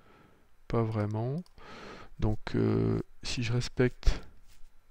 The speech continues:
cette vue-là qui est assez, euh, qui permet d'avoir une bonne description de la pièce, je vais en créer une. Donc je repars sur mon Part Studio, je me mets dans la position souhaitée.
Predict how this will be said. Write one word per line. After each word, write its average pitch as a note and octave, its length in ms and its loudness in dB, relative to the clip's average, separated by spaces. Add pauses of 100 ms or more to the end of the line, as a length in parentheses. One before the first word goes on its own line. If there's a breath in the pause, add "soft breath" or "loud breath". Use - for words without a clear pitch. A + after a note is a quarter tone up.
(120)
cette A2+ 180 0
vue-là G#2+ 320 4
qui G#2+ 280 -2
est G#2+ 60 4
assez, G2+ 220 0
euh, G#2+ 440 2 (1200 loud breath)
qui - 80 -6
permet A2 240 4
d'avoir A2 240 2
une A2 60 -2
bonne B2+ 180 2
description B2 540 0
de A2 40 -2
la G#2+ 100 2
pièce, C#3 440 0 (560)
je A#2+ 180 -4
vais B2+ 280 -2 (240)
en C3 100 -2
créer A#2 240 0
une. B2 380 -2 (380 soft breath)
Donc G#2+ 120 -2
je G#2 120 0
repars C3+ 420 2
sur A#2+ 180 -4
mon G#2 100 -4
Part B2+ 180 -2
Studio, A#2 580 -2 (1200 loud breath)
je - 100 -8
me B2 80 0
mets B2 100 4
dans A#2+ 80 4
la A#2 80 2
position B2+ 640 -2
souhaitée. A#2+ 640 0